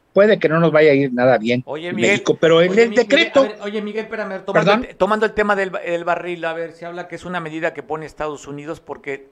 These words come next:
Speaker 2: el día que mayor movilidad tienen en autos y en avión es el Día de Acción de Gracias. Entonces, lo que están haciendo, cincuenta millones de barriles los van a poner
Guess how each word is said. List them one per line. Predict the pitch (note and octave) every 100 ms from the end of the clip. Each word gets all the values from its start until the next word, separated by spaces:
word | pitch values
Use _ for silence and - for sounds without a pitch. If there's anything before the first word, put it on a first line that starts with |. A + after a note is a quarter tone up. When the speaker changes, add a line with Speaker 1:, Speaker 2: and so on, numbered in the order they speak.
| _
Speaker 2:
el | C#3+ C#3+
día | E3+ F#3 -
que | D3
mayor | D3 C#3 C#3 E3
movilidad | E3 D#3 C3+ C3 B2+ C#3+
tienen | D3 D3 C3+ G#2+ _ _ _ _
en | C3 A#2+
autos | B2+ D3 - B2+ A2
y |
en | G#2
avión | G#2 A#2+ E3 F#3 _ _ _ -
es | C3+ D3+
el | C3+ B2 A2+
Día | C3
de | B2
Acción | A2+ C3 A#2+
de | A2
Gracias. | A#2 - F#2+ - _
Entonces, | - C#3+
lo | C3+
que | A#2+
están | - D3+
haciendo, | C#3+ F3 F#3
cincuenta | D#3 A#2 B2+ C3+ C#3
millones | B2 C3+ C3+
de | B2
barriles | A#2 B2 C#3
los | B2 G#2
van | A#2+
a | -
poner | - E3+ D#3 -